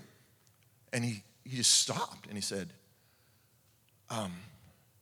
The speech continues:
uh, "Yeah, yes, yes, please, please." And he gets down on his knees, and he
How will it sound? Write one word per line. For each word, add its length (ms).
uh, 80
"Yeah, 260
yes, 420
yes, 200
please, 560
please." 400
And 80
he 60
gets 280
down 220
on 160
his 220
knees, 320
and 100
he 100